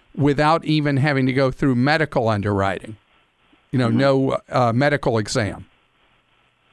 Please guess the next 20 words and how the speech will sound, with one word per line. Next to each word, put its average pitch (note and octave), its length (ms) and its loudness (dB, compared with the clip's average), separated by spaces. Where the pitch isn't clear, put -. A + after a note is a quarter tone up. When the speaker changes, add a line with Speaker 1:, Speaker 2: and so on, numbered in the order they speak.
Speaker 2:
Mm-hmm. G2+ 260 -4
Speaker 1:
And C3+ 260 0
so C#3 180 0
Speaker 2:
Perfect. B2 40 -4
Speaker 1:
that, - 480 -2
that D#3+ 200 0
would C#3+ 180 0
be C#3+ 340 0
a C3+ 80 0
very C#3 360 2
simple, C3 840 0
inexpensive D#3 720 0
purchase. - 640 -6
Speaker 2:
Good. G2 360 -2
Okay. G#2 420 0
Speaker 1:
So D#3 180 0
the D#3 160 2
insurable F3+ 580 0
need E3 500 2
is C3 240 -4